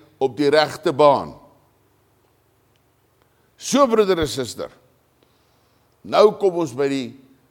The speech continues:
groot vraag. Gaan jy hierdie jaar wat voorlê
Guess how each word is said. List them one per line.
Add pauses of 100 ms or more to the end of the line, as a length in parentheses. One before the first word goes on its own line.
(140)
groot
vraag. (1300)
Gaan
jy
hierdie
jaar
wat
voorlê